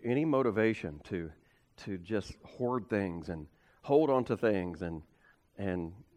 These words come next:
fail to give and fail to be generous because we're worried, because we just want it. But help us to have those two great attitudes that you called us to have, to love you with all of our heart and soul and mind,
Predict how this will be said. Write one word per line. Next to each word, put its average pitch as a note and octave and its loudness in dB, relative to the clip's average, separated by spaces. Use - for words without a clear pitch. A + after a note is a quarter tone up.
fail C3+ 6
to - -8
give G#2 0
and E2+ -4
fail A#2+ 2
to A#2 -4
be G#2 -2
generous F#2+ -4
because F#2 -10
we're F2+ -8
worried, A#2 4
because F#2+ 0
we G2+ -8
just A2 -2
want D#3 8
it. - -4
But G#2+ -4
help D#3 0
us D#3+ 0
to A#2+ -2
have C#3+ 0
those B2+ 2
two D3 -6
great A#2+ -2
attitudes G2+ -6
that F2+ -4
you F#2 -8
called F2+ -4
us F2 -8
to F#2 -10
have, D2+ -10
to E2+ -14
love F#2+ -2
you A2 -4
with G2 -4
all F#2+ -2
of C#3 -2
our D3+ 0
heart A2 -8
and F#2+ -14
soul G#2 -4
and E2+ -6
mind, D#2 -14